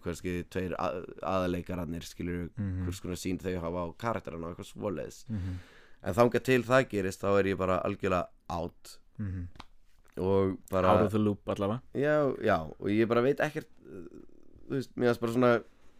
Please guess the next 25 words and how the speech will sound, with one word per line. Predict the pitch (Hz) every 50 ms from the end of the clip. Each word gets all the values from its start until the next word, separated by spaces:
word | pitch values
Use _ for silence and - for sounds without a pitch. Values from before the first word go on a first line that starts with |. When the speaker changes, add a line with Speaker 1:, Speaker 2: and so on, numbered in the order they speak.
| - - - -
Speaker 1:
ég | - 120 143 170 165
hafði | 170 165 160 156
aldrei | 151 151 - - 139 131
heyrt | 135 127 113 - - - 113
um | 110 104
svona | - 101 98 87
progress | - 90 98 104 98 - 92 90 -
report. | 87 82 - - - 52 - - - _ _ - -
Speaker 2:
Nei, | 113 107 104 98 95 98
þetta | 104 104 113
er | 123 127
svona | 143 143 131
svolítið | - 143 143 135 139
bara | 135 131
eins | 120 131
og | 127 123 123 120 117 - - -
Speaker 1:
En | 92 95
ég | 95 101 87
bara | 95 101
Speaker 2:
fréttabréf, | 139 139 - - - 123 104 - 92 87 92 - -
nema, | 104 104 104 104 104 104 101 98 90
þú | - 104
veist, | 101 - - - - - - -
svona | - 107 101 98 101 -
investors | - 113 110 123 120 - - - 117 104 - - - - -